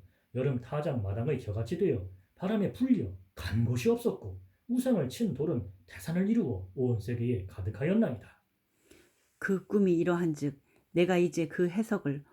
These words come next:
Speaker 2: 왕 앞에 아뢰리이다. 왕이여, 왕은 여러 왕들 중의 왕이시라. 하늘이,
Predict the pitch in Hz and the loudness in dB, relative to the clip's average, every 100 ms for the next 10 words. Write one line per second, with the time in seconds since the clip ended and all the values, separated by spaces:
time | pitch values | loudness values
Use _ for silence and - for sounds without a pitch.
0 | _ 135 160 180 180 170 135 - 143 147 | _ 0 4 4 2 -2 -4 -2 -2 0
1 | 147 156 147 131 - _ _ _ _ - | 0 0 -2 -8 -12 _ _ _ _ -12
2 | - 165 175 165 147 147 _ _ _ _ | 0 4 6 6 4 -2 _ _ _ _
3 | _ _ _ 147 196 214 170 151 180 220 | _ _ _ 2 4 6 4 4 2 2
4 | 214 202 185 170 - 160 135 135 160 175 | 2 0 0 0 0 2 2 2 2 2
5 | 147 - 104 - _ _ _ - - 208 | 0 -8 -12 -14 _ _ _ -20 -4 2
6 | 214 208 196 - | 6 6 4 0